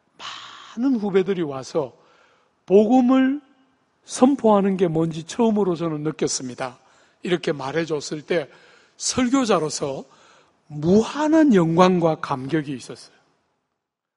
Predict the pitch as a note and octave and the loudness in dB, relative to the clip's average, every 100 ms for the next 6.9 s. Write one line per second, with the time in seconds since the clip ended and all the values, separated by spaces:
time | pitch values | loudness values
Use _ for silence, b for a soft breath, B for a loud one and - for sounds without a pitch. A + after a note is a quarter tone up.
0 | _ _ _ _ _ - - F3+ F#3+ F#3 | _ _ _ _ _ -12 0 4 6 6
1 | F#3 F3 F#3 E3+ G3 D3+ - _ _ _ | 2 0 0 0 -2 -6 -14 _ _ _
2 | _ _ _ _ _ F#3+ G#3 A#3 G#3+ G#3+ | _ _ _ _ _ 6 8 6 6 4
3 | C4+ - - _ _ _ _ _ _ G3+ | 2 -8 -20 _ _ _ _ _ _ 2
4 | B3+ D4 C4+ C4 B3+ G3+ G#3+ A#3 A3 G#3+ | 6 6 6 2 0 2 4 6 4 2
5 | G#3 G3 E3+ F3+ G#3+ G3 F#3 C#4 B3 G#3+ | 0 -2 0 0 2 2 2 0 4 4
6 | F#3+ F#3 D#3 D3 E3 D#3 D#3+ D#3+ C#4+ | 4 0 -2 -2 -2 -2 0 0 -2